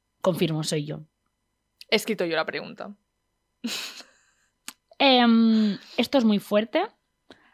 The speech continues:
Speaker 1: Hay que parar ya con las cestas de trescientos euros del Shein.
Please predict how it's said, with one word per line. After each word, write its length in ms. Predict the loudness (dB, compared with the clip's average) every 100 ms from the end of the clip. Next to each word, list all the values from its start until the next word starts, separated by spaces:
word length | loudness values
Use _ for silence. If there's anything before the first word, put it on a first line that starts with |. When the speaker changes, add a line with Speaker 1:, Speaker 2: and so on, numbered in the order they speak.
| _ _
Speaker 1:
Hay 140 | 4
que 120 | 4 4
parar 300 | 2 0 -2
ya 380 | 0 0 -2 _ _ _ _ _ _ _ _ -2
con 160 | 0
las 160 | 0 -2
cestas 280 | -4 -2 -2
de 60 |
trescientos 600 | -4 -4 -2 -2 -2 -4
euros 300 | -2 0 -2 -4 -12 -14 -18 -20 _ _ _ _
del 200 | -4 -4
Shein. 440 | -4 -4 -4 -6